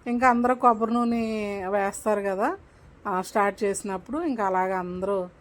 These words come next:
ఆ కొబ్బరి నూనె వేసి కొద్దిగా, ఆ, సిమెంట్, కాంక్రీటు మామూలుగా వేసారన్నమాట స్లాబ్ విషయంలో.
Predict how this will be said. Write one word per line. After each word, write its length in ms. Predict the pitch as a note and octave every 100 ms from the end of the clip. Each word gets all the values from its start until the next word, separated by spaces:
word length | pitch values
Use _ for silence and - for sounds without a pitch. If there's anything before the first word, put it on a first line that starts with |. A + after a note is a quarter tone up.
| - - - G#3
ఆ 60 |
కొబ్బరి 400 | F#3 G#3 F#3 G3
నూనె 200 | G3+ G3+
వేసి 440 | G3 G3 - E4+ C#4
కొద్దిగా, 720 | A#3 F#3 F#3+ F#3+ F3+ F3+ F3 - - - - -
ఆ, 160 | F3+ F3+
సిమెంట్, 380 | A#3 G#3+ G#3+ G#3
కాంక్రీటు 640 | - G3 G3 G3 G3+ F#3 D#4 F#4+ C4+ G3 F3+ F3+
మామూలుగా 760 | F3+ F3+ F#3 F#3 G3 F3+ F3 F3 - - - - -
వేసారన్నమాట 840 | G#3 G3+ G#3 G#3 F#3+ F3+ F3 E3
స్లాబ్ 480 | B3+ C#4 G3+ F#3 F3
విషయంలో. 560 | F#3+ F3+ F#3+ F3 G#3+